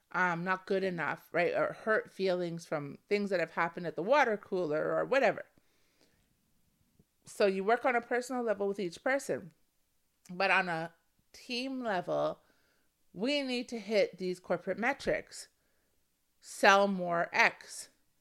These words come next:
attract more Y, you know, bring in more Z, <laughs> right? Whatever our goals are. And we need to be rowing the boat in the same direction.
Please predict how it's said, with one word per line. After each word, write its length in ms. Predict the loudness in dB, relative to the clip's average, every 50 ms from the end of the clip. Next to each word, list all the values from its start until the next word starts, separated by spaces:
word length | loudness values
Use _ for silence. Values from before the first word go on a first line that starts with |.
| _ _ _ _ _
attract 520 | -6 -4 -2 4 6 6 6 6 2 -4 -8
more 280 | -6 -4 -2 -2 -2
Y, 640 | 0 2 2 4 4 4 4 2 0 -4 -10 -12 -16 _ _ _ _ _ _ _ _ _ _ _ _ _ _ _ _
you 140 | _ -4 -2
know, 400 | 0 2 2 2 0 -2 -4 -8 -12 _
bring 260 | 2 2 4 4 4
in 200 | 2 2 2 0
more 340 | 0 -2 0 2 2 2 2
Z, 480 | 0 0 -2 -2 -2 -2 -4 -4 -6 -4 0
<laughs> 40 |
right? 340 | 2 4 4 4 4 2 2
Whatever 380 | 4 6 6 6 6 6 6 6
our 180 | 6 6 6
goals 340 | 4 4 2 4 2 2 2
are. 220 | 0 0 0 -4 -6 _ _ _ -20 -20 _ _ _ _
And 320 | 2 4 4 4 4 2
we 80 | -2 -4
need 140 | -4 -6 -6
to 80 | -4
be 100 | -4 -4
rowing 320 | 0 2 2 2 2 0 -2
the 80 | -2
boat 240 | 0 0 0 0 0
in 60 | -2
the 80 | -6 -8
same 240 | -6 -6 -8 -6 -4
direction. 720 | 0 2 2 2 2 -2 -6 -8 -8 -8 -8 -10 -14